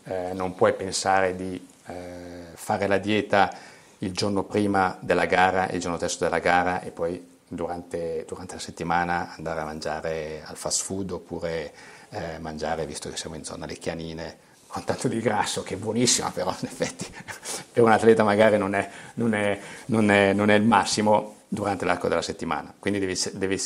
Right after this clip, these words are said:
devi seguire un, un determinato tipo di approccio in tutti i campi, in tutti i famosi ingranaggi di cui, di cui parlavamo prima. Quindi se, se tu alla fine della partita, eh, devi recuperare, devi recuperare gli zuccheri,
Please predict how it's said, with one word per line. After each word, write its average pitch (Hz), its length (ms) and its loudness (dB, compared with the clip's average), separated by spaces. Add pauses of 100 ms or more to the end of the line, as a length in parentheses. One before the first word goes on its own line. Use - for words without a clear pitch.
devi 98 360 -4
seguire 98 600 2
un, 85 400 0
un - 60 -6
determinato 82 1200 0
tipo 113 360 0
di 85 220 -2
approccio 95 960 2
in - 280 -6 (340)
tutti 131 240 -4
i - 20 -12
campi, - 420 -16 (120)
in 101 80 -10
tutti 95 180 -6
i 95 60 -2
famosi 98 320 2
ingranaggi 90 500 2
di 85 100 -2
cui, 82 440 -4
di 80 100 -8
cui 87 160 -4
parlavamo 76 460 -2
prima. - 260 -6
Quindi 90 240 -2
se, 82 260 0 (300)
se - 240 -6
tu 110 220 4
alla 92 220 2
fine 107 300 -4
della 92 220 4
partita, 95 800 0 (140)
eh, 82 520 -2
devi 95 240 0
recuperare, 90 640 2
devi 82 200 -2
recuperare 80 920 0
gli 80 200 -8
zuccheri, 101 540 0